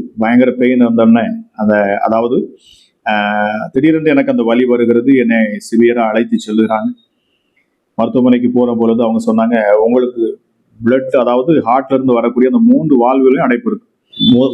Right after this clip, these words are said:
ஒரு வால்வுல நூறு, ஹண்ட்ரட் பர்சன்ட் அடைப்பு இருந்ததுனால அது உங்களுக்கு இப்போ சிவியரா அது பெயினை கொண்டு வந்துருது. இன்னொரு வால்வு ஏற்கனவே அது அடைத்து இருக்குது. இன்னொரு வால்வு எப்படி இருக்கு அப்படின்னு கேட்டீங்கன்னா, அது தொண்ணூறு பர்சன்ட் அடைச்சிருக்கு.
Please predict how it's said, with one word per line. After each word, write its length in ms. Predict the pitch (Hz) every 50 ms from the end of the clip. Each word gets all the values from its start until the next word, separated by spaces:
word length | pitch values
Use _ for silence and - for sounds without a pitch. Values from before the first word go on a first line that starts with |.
| 127 131
ஒரு 140 | 151 165
வால்வுல 400 | 170 165 165 160 160 156 156 160 170 170
நூறு, 240 | 147 139 156 160 160
ஹண்ட்ரட் 320 | 151 131 131 143 165 156 -
பர்சன்ட் 280 | 151 151 147 156 139 120
அடைப்பு 220 | 131 143 139 143
இருந்ததுனால 460 | 139 135 131 131 127 123 123 151 156 135
அது 80 | 123 127
உங்களுக்கு 300 | 127 127 127 123 127 123
இப்போ 140 | - 120 -
சிவியரா 320 | - 127 123 131 131 131 123
அது 100 | 120 117 -
பெயினை 220 | 120 120 123 120
கொண்டு 220 | 117 113 110 110 107
வந்துருது. 300 | 107 107 107 107 107 - _ _ _ _ _ _ _ _ _ _ _ _ _ _ _ _ _ _ _
இன்னொரு 360 | 127 127 143 170 190 190 180
வால்வு 280 | 170 160 147 147 165 180 151
ஏற்கனவே 420 | 139 151 165 170 165 170 160 165 156
அது 80 | 131 120
அடைத்து 240 | 135 139 - - 135
இருக்குது. 260 | 127 110 - 107 107 - - _ _ _ _ _ _ _ _ _ _ _ _ _ _ _ _ _ - - -
இன்னொரு 360 | - 143 160 185 202 202 196 180
வால்வு 280 | 175 170 175 165 165 165
எப்படி 220 | 156 151 151 160 160
இருக்கு 220 | 156 156 139 147 147
அப்படின்னு 260 | 135 135 131 131 127
கேட்டீங்கன்னா, 320 | 131 120 123 127 131 160 131
அது 80 | 139 139 -
தொண்ணூறு 340 | - 131 139 165 190 190 170
பர்சன்ட் 340 | 139 139 135 131 156 165 139
அடைச்சிருக்கு. 340 | 120 123 123 120 - -